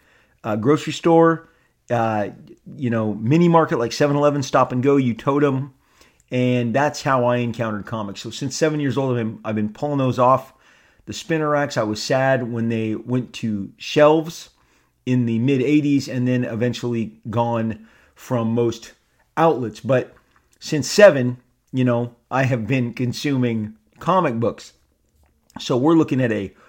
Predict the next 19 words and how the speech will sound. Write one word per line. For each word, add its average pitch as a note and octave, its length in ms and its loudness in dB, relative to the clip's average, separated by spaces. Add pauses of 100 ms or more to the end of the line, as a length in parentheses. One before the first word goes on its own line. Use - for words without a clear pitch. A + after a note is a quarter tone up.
(140)
at B2 120 0
a G#2 140 0
forty-six D3+ 1120 -2
year B2 400 2
romance B2+ 800 -2 (300)
and C3 100 -2
a B2+ 140 0
thirty-four D3 640 0
year B2 540 0
career. B2+ 500 0
So A#2 260 -4
this B2 300 -8
is, B2 100 -8
this A#2 180 -14
is G#2 120 -8
a G2 60 -8
ton - 360 -4
of C#3+ 80 2
fun. A2+ 460 -2